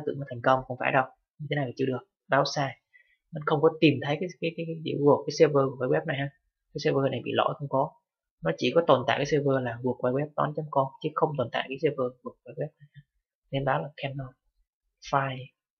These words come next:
cuộc quay web server found. Rồi, như vậy chúng ta sẽ kiểm tra là mail chấm toán chấm com.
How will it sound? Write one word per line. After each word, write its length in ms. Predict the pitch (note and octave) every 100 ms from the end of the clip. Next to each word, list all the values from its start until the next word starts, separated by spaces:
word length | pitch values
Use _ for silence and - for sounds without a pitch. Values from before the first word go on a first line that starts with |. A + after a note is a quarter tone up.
| _ _ _ _ _
cuộc 140 | - B2
quay 120 | B2
web 180 | B2+ D3 D3
server 360 | - C3+ B2+ B2+ -
found. 240 | C3 B2+ C3+ _ _ _ _ _ _
Rồi, 180 | C#3 C3+
như 120 | C#3+ D#3
vậy 80 |
chúng 120 | D3+ E3
ta 100 | D#3+
sẽ 60 | C3+
kiểm 160 | C3+ D3
tra 160 | D3+ C#3+
là 140 | B2+
mail 260 | C#3 C#3+ D3 D3+ - _ _ - - - - - - - - - - _ _ - - - -
chấm 280 | C#3+ D#3+ E3+ -
toán 180 | C3+ C#3+ F3+ - - - - - _ -
chấm 140 | D3+ D3
com. 140 | C3+